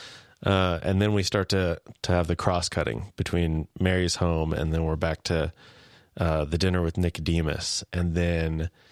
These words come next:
then we go to Matthew, and he's walking the street alone, and he happens upon the dog,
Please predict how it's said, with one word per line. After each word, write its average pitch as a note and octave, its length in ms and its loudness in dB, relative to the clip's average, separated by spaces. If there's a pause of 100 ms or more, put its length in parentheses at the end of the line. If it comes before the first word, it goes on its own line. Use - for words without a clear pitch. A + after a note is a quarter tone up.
(300)
then G2 120 0
we G2+ 60 2
go F#2+ 100 2
to E2+ 80 2
Matthew, E2 720 0 (120)
and E2 120 0
he's E2+ 240 -2
walking E2+ 400 0
the D#2 60 0
street F2 360 0
alone, E2 580 0 (600)
and E2 120 0
he D#2+ 80 0
happens F2 400 2
upon E2+ 240 0
the D2+ 80 0
dog, D2+ 480 -2